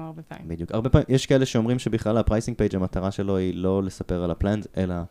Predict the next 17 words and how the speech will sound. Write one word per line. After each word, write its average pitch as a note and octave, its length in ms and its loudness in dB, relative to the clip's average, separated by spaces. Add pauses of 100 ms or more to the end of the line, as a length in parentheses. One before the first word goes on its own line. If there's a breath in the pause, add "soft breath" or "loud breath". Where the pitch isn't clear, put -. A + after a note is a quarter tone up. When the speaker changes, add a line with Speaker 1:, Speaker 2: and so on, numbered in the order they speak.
(160)
Speaker 2:
לעודד F2+ 260 0
סיינאפ. F#2 320 -2 (600)
Speaker 1:
מהמם. F#3+ 240 -4 (200)
Speaker 2:
זה F#2+ 200 -6
גם F2+ 180 -4
זווית F2 260 -6
מעניינת. D#2+ 380 -6 (100)
Speaker 1:
כן. F3+ 160 -10
Speaker 2:
הנה, A2 260 -2
עולים G2+ 200 -4
פה G2+ 80 -10
כל G#2 140 -4
מיני G2 120 0
דברים F#2+ 300 0
שלמדתי E2+ 480 -2
לאורך E2+ 240 -2
השנים. E2 280 -10